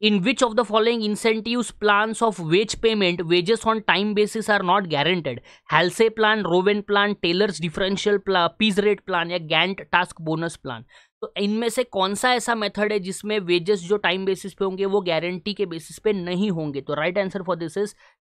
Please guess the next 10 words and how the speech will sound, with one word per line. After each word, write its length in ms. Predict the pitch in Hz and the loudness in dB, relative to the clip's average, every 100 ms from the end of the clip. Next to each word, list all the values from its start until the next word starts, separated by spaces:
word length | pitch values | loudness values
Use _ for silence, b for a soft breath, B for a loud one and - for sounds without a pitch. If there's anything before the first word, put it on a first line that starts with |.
| - | 0
टेलर्स 480 | 185 190 226 226 170 | 2 2 0 -2 -4
डिफरेंशियल 720 | 156 160 196 196 196 220 220 | -4 -2 -2 -2 -2 -2 -2
पीज 360 | - 156 131 | -6 -10 -6
रेट। 260 | 139 123 - 139 | -6 -6 -8 -2
ध्यान 200 | 156 185 | -2 -2
रखना, 320 | 185 196 202 | -4 -4 -2
काफी 280 | 175 160 175 | -2 -2 -6
इंपॉर्टेंट 460 | 156 160 170 160 | -4 -6 -6 -10
पॉइंट 240 | 139 123 110 | -10 -12 -14
है। 240 | - | -20